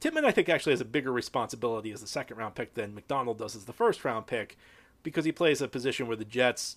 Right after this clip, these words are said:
need a little bit more. So I think Tippmann, they're looking for him to step into the lineup at some point and play well. I don't think Carter Warren's goal is to play this year. I think the goal is just develop on the practice field, maybe add some strength,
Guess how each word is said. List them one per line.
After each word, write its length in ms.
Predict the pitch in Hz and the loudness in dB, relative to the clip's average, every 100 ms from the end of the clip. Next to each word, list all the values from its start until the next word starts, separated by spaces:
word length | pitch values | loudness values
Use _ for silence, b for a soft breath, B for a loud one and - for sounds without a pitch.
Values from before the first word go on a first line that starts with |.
| - | -8
need 240 | 120 123 | -4 0
a 40 | 117 | 0
little 240 | 113 110 | 0 -2
bit 220 | 107 101 | -6 -6
more. 340 | 120 113 92 95 | -2 0 -2 -6
So 140 | 143 | -4
I 40 | |
think 180 | 185 170 | 0 -2
Tippmann, 320 | - 156 139 | -2 -4 -2
they're 140 | 127 110 | -4 -2
looking 300 | 143 - 117 | -2 -2 -4
for 200 | - 113 | -4 -4
him 120 | 110 | -4
to 180 | 110 104 - B B | -8 -10 -12 B B
step 240 | - 185 156 | 0 2 2
into 140 | 135 | 0
the 120 | 131 | -2
lineup 240 | 123 123 117 | 0 -2 -2
at 80 | - | -8
some 120 | 117 | -8
point 180 | 117 104 | -8 -10
and 80 | |
play 160 | - 101 | -10 -12
well. 280 | 90 82 - | -12 -16 0
I 80 | 170 | 2
don't 160 | 254 214 | 4 4
think 120 | 165 | 2
Carter 240 | 165 139 | 4 4
Warren's 460 | 120 120 117 107 - _ - | 4 2 2 -2 -12 _ 2
goal 320 | 123 113 107 | 4 4 2
is 80 | 98 | -2
to 100 | 117 | -4
play 240 | - 113 | 4 4
this 240 | 120 117 135 | 6 2 4
year. 140 | 135 | 4
I 80 | 135 | 4
think 160 | 165 | 2
the 40 | 139 | 2
goal 200 | 139 123 | 2 4
is 60 | |
just 200 | - 135 | 4 2
develop 380 | 123 117 143 135 | 2 6 6 6
on 80 | 127 | 2
the 60 | 120 | 0
practice 420 | 127 120 127 - | 0 0 -4 -4
field, 380 | 127 120 113 - B B B | 2 2 2 -4 B B B
maybe 220 | 143 147 | 2 4
add 180 | 156 151 | 4 4
some 120 | 160 | 2
strength, 520 | 143 147 139 135 - | 0 4 4 4 -2